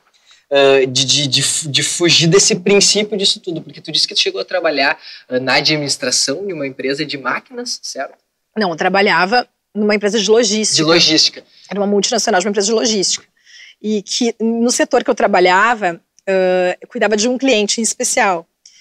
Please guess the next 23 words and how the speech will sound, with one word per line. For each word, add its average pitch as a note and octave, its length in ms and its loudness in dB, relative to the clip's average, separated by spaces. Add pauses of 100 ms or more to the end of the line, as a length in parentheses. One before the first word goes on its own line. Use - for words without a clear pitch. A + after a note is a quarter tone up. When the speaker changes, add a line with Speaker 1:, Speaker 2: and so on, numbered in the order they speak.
(240)
Speaker 2:
E G3+ 120 2
esse G3 180 0
incli-, A#3+ 320 -2
esse G#3 240 2
cliente G#3+ 340 0
fabricava A#3 460 -2
tratores. A3+ 880 0
Speaker 1:
Uhum. D#3 220 -16
Speaker 2:
Então, G3+ 580 2
eu G#3 140 4
tinha A#3 240 -2
que B3+ 100 -8
importar A#3+ 640 2
as - 180 -2
peças G#3 400 0
desses G3+ 280 -2
tratores, G#3+ 680 0
via G3 520 -2
importação G3+ 500 -8
aérea G3+ 200 -2
e A3+ 40 -4
marítima, A#3 520 -4
Speaker 1:
Uhum. D#3 120 -20